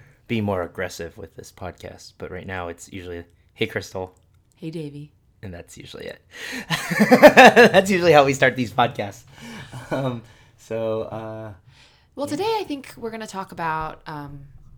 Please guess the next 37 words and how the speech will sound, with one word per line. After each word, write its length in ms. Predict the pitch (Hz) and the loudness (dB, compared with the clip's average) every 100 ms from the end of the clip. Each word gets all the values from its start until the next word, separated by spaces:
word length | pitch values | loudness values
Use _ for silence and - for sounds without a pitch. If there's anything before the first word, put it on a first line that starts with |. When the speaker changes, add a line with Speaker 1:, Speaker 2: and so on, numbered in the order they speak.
| - _ _ _ | -20 _ _ _
Speaker 2:
w-, 240 | 175 160 - - - | -18 -16 -16 -20 -18
something 680 | - 262 285 262 247 233 - _ _ - | -16 -14 -14 -14 -14 -16 -20 _ _ -14
that's 200 | 196 190 | -10 -8
actually 260 | 190 - 165 | -8 -8 -6
written 260 | 180 165 | -6 -6
right 140 | 147 147 | -8 -8
here 200 | 147 139 | -8 -8
on 60 | |
your 120 | 139 | -8
whiteboard. 580 | 139 139 - 101 85 175 - - | -10 -10 -10 -10 -10 -12 -16 -14
Um, 420 | 147 147 151 147 _ _ _ _ | -12 -12 -14 -18 _ _ _ _
just 180 | - 170 | -14 -10
talking 340 | 185 175 190 170 | -8 -10 -12 -10
about 460 | 160 151 151 - - - - - _ | -6 -6 -6 -10 -16 -16 -18 -20 _
how 140 | - 180 | -12 -8
a 60 | |
lot 100 | 208 | -6
of 80 | 220 - | -8 -8
athletes, 800 | 143 147 - 143 143 - - - | -8 -8 -10 -12 -12 -14 -18 -14
we're 60 | |
talking 240 | 160 170 190 | -12 -8 -6
about 120 | 196 | -6
sports 360 | - 165 151 - | -6 -8 -8 -10
here, 340 | 147 143 143 _ _ _ _ | -10 -10 -12 _ _ _ _
um, 540 | - 151 143 143 143 147 _ _ _ - | -16 -14 -12 -14 -16 -20 _ _ _ -12
they 140 | 190 | -10
chase 300 | - 226 226 | -8 -8 -10
the 100 | 247 | -10
money, 260 | 214 190 180 | -10 -10 -10
they 80 | |
chase 240 | 175 180 175 | -12 -16 -16
the 140 | - | -16
lifestyle, 720 | 160 156 - 151 143 151 147 _ _ _ _ _ _ - - | -16 -14 -14 -14 -12 -12 -16 _ _ _ _ _ _ -20 -16
but 100 | 185 | -10
there 120 | 185 | -10
isn't 240 | 233 226 | -8 -8
enough 180 | 226 202 | -8 -12